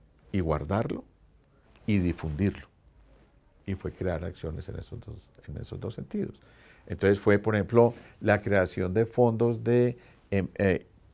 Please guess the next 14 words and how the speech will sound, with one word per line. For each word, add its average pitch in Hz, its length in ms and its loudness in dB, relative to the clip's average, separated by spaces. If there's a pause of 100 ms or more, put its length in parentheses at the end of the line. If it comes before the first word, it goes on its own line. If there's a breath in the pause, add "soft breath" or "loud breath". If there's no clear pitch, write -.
empresas 127 880 6
y 101 140 4
arquitectos - 760 -2 (800)
que 98 140 2
donaran 87 640 0
o 85 60 -2
dieran 95 340 -2
en 113 80 -6
comodato 113 520 -6
sus - 480 -4
archivos 107 640 -2 (340 soft breath)
de - 120 -2
empresa 101 500 -2
al, - 220 -10